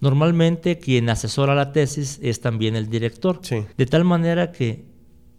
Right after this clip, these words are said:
Speaker 1: en este momento, se están asesorando cinco tesis de maestría y cuatro de licenciatura por los integrantes del cuerpo académico.
Speaker 2: Ujú.
Speaker 1: En cuanto a tesis,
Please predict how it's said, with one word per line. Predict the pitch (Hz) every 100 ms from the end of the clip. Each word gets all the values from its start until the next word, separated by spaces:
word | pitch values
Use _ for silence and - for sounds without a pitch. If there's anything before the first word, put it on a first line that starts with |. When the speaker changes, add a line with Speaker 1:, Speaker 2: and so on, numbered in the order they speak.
| -
Speaker 1:
en | 139 135
este | 160 160
momento, | 175 170 175 170 175 202 - - -
se | -
están | 127 143 151 165 147
asesorando | 139 117 120 127 135 156 151 139 135 - -
cinco | - 180 196 180
tesis | 143 160 143 151
de | 151
maestría | 156 147 175 175 196 220 - - - -
y |
cuatro | 120 127 135 139
de | 131
licenciatura | 117 120 110 110 127 135 143
por | 139
los | 117 107
integrantes | 110 110 110 123 127
del | 113
cuerpo | - 117 123
académico. | 113 104 107 104 - 95
Speaker 2:
Ujú. | 131 107 139 - - -
Speaker 1:
En | 151 131
cuanto | 120 113
a | 117
tesis, | - 151 160 196 185 -